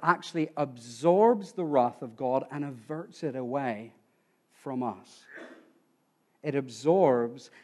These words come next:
and it averts. It's like the lightning rod on Centrepoint Tower. I don't know if you've ever seen it, um, but what it does is that when there's lightning storms in Sydney, the big bolt of lightning will come and it will hit the lightning rod, and the lightning rod will absorb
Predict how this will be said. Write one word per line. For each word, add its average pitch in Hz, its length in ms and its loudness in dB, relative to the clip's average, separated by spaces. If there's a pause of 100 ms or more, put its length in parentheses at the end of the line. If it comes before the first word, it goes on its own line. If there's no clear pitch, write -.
and 143 140 -6
it 147 120 -8
averts. 135 600 -8
It's 147 240 -8 (220)
like 165 240 4
the 151 80 2
lightning 147 500 0
rod 127 460 4
on 127 180 -6
Centrepoint 139 800 -4
Tower. 151 340 2
I 127 80 6
don't 147 180 -4
know 131 100 -8
if - 120 -16
you've 123 120 -10
ever 120 160 -6
seen 135 260 -6
it, - 140 -6 (300)
um, 139 160 -4
but 147 160 -2
what 156 200 6
it 139 160 -2
does 160 320 0
is 123 420 -6 (280)
that 147 100 -2
when 151 220 2
there's 151 180 2
lightning 147 460 2
storms 127 420 -2
in 120 160 -6
Sydney, 139 560 -2 (260)
the 139 140 2
big 180 380 0
bolt 156 260 2
of 131 80 -8
lightning 147 380 2
will 123 100 -2
come 170 320 -2
and 143 80 2
it 135 80 -4
will 131 120 -8
hit 185 280 -4
the 131 80 -4
lightning 147 500 -2
rod, 117 340 -4 (280)
and 135 100 -2
the 139 80 2
lightning 175 380 4
rod 147 240 4
will 135 160 0
absorb 156 920 4